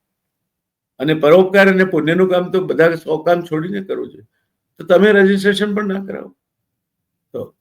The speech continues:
ના કરાવે તો કરાવી લેજો. હા ને? ચોક્કસ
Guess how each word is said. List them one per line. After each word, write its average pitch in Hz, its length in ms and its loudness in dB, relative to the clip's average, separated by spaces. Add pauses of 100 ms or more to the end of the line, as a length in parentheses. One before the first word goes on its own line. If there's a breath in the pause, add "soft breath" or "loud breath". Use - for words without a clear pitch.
(220)
ના 123 200 -6
કરાવે 127 200 2
તો 113 180 -4
કરાવી 113 240 0
લેજો. 107 240 -6
હા 151 100 -10
ને? 143 160 -16 (880)
ચોક્કસ 254 580 0